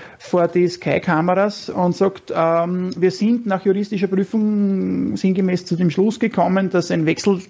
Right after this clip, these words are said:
des, also ein nachträglicher Wechsel, äh,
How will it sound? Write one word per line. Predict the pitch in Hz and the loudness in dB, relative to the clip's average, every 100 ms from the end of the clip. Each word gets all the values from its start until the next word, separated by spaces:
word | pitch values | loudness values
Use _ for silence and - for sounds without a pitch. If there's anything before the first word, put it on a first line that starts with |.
| - | -2
des, | 160 - - - - | -2 -4 -8 -6 -4
also | 151 | 0
ein | 151 | 0
nachträglicher | 139 - - 175 170 165 151 | 0 -2 -2 -2 -2 0 0
Wechsel, | 151 143 - 208 - - - - - | 0 -2 0 -2 -4 -18 -18 -18 -4
äh, | 156 156 | -2 -2